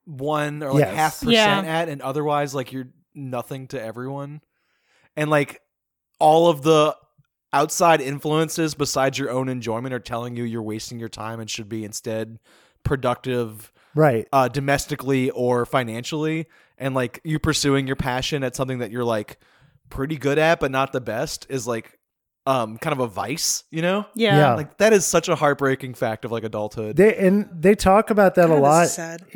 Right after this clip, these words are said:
Speaker 2: They talk about that in, like, when he goes to basketball camp, the guy's telling him, like, "Look, you guys are the top one percent of basketball players on the planet, but only, like, twenty of you are actually gonna make it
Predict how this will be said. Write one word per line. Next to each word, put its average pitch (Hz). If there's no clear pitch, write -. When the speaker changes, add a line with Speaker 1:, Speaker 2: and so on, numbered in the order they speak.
Speaker 2:
They 180
talk 226
about 226
that 190
in, 170
like, 160
when 165
he 165
goes 160
to 202
basketball 151
camp, 131
the 143
guy's 165
telling 202
him, 160
like, 135
"Look, 147
you 143
guys 185
are 156
the 143
top 139
one 135
percent 135
of 110
basketball 165
players 160
on 175
the 156
planet, 143
but 160
only, 196
like, 147
twenty 190
of 131
you 113
are 151
actually 180
gonna 151
make 135
it 117